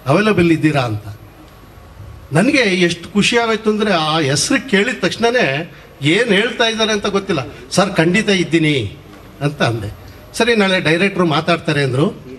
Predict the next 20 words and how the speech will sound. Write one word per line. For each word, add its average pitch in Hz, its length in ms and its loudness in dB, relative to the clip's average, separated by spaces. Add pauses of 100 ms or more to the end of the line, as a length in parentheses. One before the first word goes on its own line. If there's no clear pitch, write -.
(1500)
ಎಲ್ಲಿ 196 320 2
ನೈಸ್ 165 360 2
ರೋಡ್ 202 180 4
ಹತ್ರ 190 200 -2 (1800)
ಮೆಟ್ರೋ 190 440 2
ಚಾನಲ್ 160 460 0
ಇದೆ, 139 420 -4
ಮೆಟ್ರೋ 147 220 4
ಇದೆಯಲ್ಲ, 147 360 2 (380)
ಅಲ್ಲಿಗೆ 214 260 0
ಬಂದರು 175 240 2
ಡೈರೆಕ್ಟ್ರನ್ನ 135 560 0
ನೋಡಿಕೊಂಡು. 120 540 0 (640)
ಬಂದು 180 600 4
ಫುಟ್‌ಪಾತ್ 233 460 2
ಮೇಲೆ 214 140 4
ಕೂತ್ಕೊಂಡು 175 580 0
ಕಥೆಯನ್ನು 156 460 0
ಹೇಳಿದ್ರು. 117 400 -4 (1120)
"ಸರ್, - 420 0